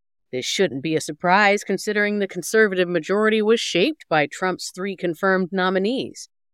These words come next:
Now this case is unlikely to be resolved before the election, leaving voters without all the information they need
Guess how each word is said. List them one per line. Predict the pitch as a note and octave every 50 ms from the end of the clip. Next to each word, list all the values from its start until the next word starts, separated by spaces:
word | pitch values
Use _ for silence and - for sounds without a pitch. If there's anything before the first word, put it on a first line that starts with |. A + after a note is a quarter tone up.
| _ _ -
Now | E3 D#3 D3+ D#3+ F3+ G3+
this | F#3+ F#3+ E3+ -
case | - F3+ F3 F#3 -
is | E3+ D#3 -
unlikely | - G3 A#3+ B3 G#3+ F#3 F#3+ G3 F#3+ G3+ F#3+ F#3
to | - E3+
be | D3 D3 C#3+
resolved | C3 C#3 C3+ C#3+ E3+ F3+ F#3 F#3+ F#3+ F3+ - F#3
before | F#3 - - F#3 F3 F3 D#3+
the | D#3 D3+
election, | C#3+ C#3+ D3 D3+ D3 - - C3+ G#2+ E2 _ _ _ _ _ _
leaving | - F3+ F#3 F3 D#3+ D#3 D#3 D3+
voters | E3+ F3+ F3+ F3+ F3+ F3 D#3+ E3
without | E3 D3+ E3 E3 G3 A#3+ A3+
all | G#3 G#3+ A#3 A#3
the | A3+ G3+ G#3
information | A3 A3+ - - F#3 F#3 G#3 C#4 - - D4+ B3+ A3
they | G3 F#3+
need | F#3 E3+ D#3+ D#3+ F3+ G#3+